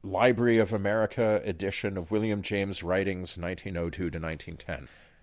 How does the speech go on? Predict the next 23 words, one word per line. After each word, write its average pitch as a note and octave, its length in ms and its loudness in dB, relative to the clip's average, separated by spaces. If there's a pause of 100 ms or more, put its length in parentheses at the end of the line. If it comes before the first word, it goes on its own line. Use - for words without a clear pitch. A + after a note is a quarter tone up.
(440)
There's A2+ 340 4
another F3+ 320 4
book G#2+ 280 4
sitting A2+ 340 2
behind C#3 520 -2
me D2 280 -8 (440)
that G2 240 -2
I F#2+ 140 0
mean B2 300 0
to - 140 -4
pick - 260 -4
up F#2 260 -2
when F2+ 240 -4
we F#2 140 -2
are F2 100 2
done G2 260 -2
with G2 180 -4
our D#2+ 120 0
conversation. F2 920 -6 (680)
I B2+ 60 2
can't F3+ 300 2
see D3 240 4
it. F2 260 4